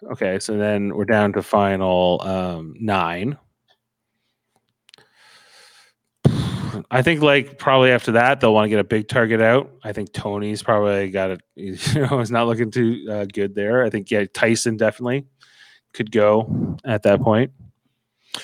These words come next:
I think I could see, like, a story of the season being, like, Nick got Tyson out first, and then he, and then Tyson gave him his fire token, and then Tyson got back in the game, and then he got Nick out, right?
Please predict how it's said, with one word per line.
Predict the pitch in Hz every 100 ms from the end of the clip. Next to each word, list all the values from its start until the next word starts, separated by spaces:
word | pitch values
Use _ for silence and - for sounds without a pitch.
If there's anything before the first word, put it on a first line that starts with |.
| -
I | 151
think | 208 180
I | 165
could | 175
see, | - 202
like, | 196 156
a |
story | 131 - 127 123
of | 113
the | 107
season | - 107 107
being, | 101 101 98
like, | 90 -
Nick | 165 170 -
got | 147 -
Tyson | 143 117 -
out | 101 -
first, | - 90 85 - _ - - -
and | 110
then | 113
he, | 110 -
and | 107
then | 113 110 104 - _
Tyson | - 120 113
gave | 110 110
him | 98
his | 90
fire | - 107 98
token, | 95 - 92
and | 101
then | 101
Tyson | 135 117 107
got | 107
back | 113 95
in | 98
the | 90
game, | 107 101 98
and | 98
then | 92
he | - 139
got | 113 95 -
Nick | 107 110 -
out, | 82 78 - - _ _ _ - _ _ _ _ -
right? | 98 98 107